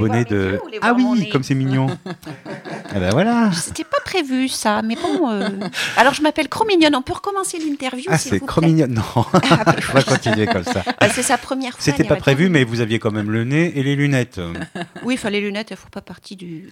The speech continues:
Speaker 2: D'accord.
Speaker 1: C'est parce que je suis timide.
Speaker 2: Ok.
Speaker 1: Voilà.
Speaker 2: On va pouvoir se, se, se déguiser comme ça ou, euh, utiliser des, des, hum, des accessoires pour, euh, participer à la journée du
Speaker 1: Alors,
Speaker 2: sortir de ce
Speaker 1: oui,
Speaker 2: cadre ?
Speaker 1: oui, oui, effectivement,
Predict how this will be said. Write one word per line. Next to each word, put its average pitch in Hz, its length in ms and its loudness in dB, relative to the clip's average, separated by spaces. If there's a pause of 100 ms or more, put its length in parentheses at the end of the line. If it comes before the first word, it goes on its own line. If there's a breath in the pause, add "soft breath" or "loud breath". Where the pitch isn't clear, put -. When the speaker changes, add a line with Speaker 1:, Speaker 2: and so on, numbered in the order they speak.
Speaker 2:
D'accord. 90 320 -2 (200)
Speaker 1:
C'est - 160 -6
parce 202 160 -6
que 214 140 -10
je - 60 -8
suis - 140 -10
timide. 214 460 -6 (340)
Speaker 2:
Ok. 127 240 0
Speaker 1:
Voilà. - 480 -4 (260 loud breath)
Speaker 2:
On 131 60 2
va 156 80 8
pouvoir 165 240 -4
se, 127 240 2
se, 123 260 2
se 117 140 -4
déguiser 127 360 -4
comme 190 120 -8
ça 208 220 -4
ou, 131 300 0
euh, 120 120 2
utiliser 127 400 -2
des, 120 300 0
des, 113 300 -2
hum, 110 520 -6 (320)
des 110 220 -6
accessoires 170 480 -4
pour, 139 260 -2
euh, 131 180 0
participer 131 540 -8
à 123 60 -4
la 123 80 -4
journée 123 280 -6
du 117 120 -10
Speaker 1:
Alors, 107 180 -4 (380 loud breath)
Speaker 2:
sortir 120 480 -6
de 117 120 -6
ce 110 140 -10
Speaker 1:
oui, 254 60 -6
Speaker 2:
cadre ? 392 320 0
Speaker 1:
oui, 311 140 -2
oui, 294 180 -4
effectivement, 240 640 -6